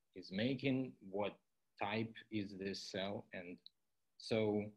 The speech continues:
we don't have a complete map yet, but we were able to ask the, this question, where are those viral entry proteins that are necessary for the sars cov two virus to start infection? Where are they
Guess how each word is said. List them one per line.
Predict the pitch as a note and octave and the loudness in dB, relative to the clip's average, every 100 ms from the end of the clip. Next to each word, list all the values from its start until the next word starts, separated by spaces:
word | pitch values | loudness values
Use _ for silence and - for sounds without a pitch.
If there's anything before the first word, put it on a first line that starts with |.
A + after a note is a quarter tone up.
| _ _ _ - | _ _ _ 0
we | A2+ | 4
don't | D3 - | 4 8
have | D#3 C3+ | 8 8
a | |
complete | C3+ A2+ G#2+ A#2+ C#3 C#3 | 6 2 0 4 4 4
map | A#2 G2 - | 2 2 0
yet, | F#2 E2+ D#2+ - | 0 0 0 -4
but | E2+ - | -4 0
we | A2+ A#2 | 2 4
were | A2 A2+ G#2+ - | 4 4 4 2
able | A#2 A2+ G#2+ G2 - | 2 2 2 0 -2
to | F#2 A2 | -2 0
ask | A2 - - | -2 -2 -6
the, | - _ G#2+ | -8 _ -4
this | G#2+ G2+ | 0 0
question, | - - G#2 - - - - | -2 0 2 2 -2 -6 -4
where | G#2+ C#3+ C#3+ C3 A#2 | 4 8 8 6 0
are | G#2 G2+ G#2 G#2+ - _ _ _ G#2+ | -2 0 -2 -4 -12 _ _ _ 0
those | G#2 G2+ F#2+ - _ _ _ _ - | 0 0 -4 -12 _ _ _ _ 0
viral | A#2 B2 B2 A2+ | 4 6 6 4
entry | A2+ A2+ A2 | 2 2 0
proteins | - A2+ A#2+ A2+ G#2 G#2 | 0 2 2 4 4 2
that | G2 F#2+ | 0 0
are | F#2+ | 2
necessary | G#2 A#2+ A#2+ - G2+ F#2+ F#2 | 2 0 -2 -2 0 0 -2
for | G2+ G2 | -4 -2
the | F#2 | -2
sars | - G#2 F#2+ G2 | -2 -2 -2 -6
cov | F2 E2 - _ _ - | -6 -8 -14 _ _ -4
two | G#2 G2 | -2 0
virus | G#2 G#2+ G2 - - | 2 2 0 -4 -8
to | |
start | F#2 - A2 G#2 | -8 0 2 2
infection? | G2+ F#2+ A2 A#2 - F#2+ E2 | 2 0 0 0 0 -4 0
Where | A2 C3 B2 | 4 4 4
are | A2+ G2+ | 0 2
they | G2+ G2 | 2 0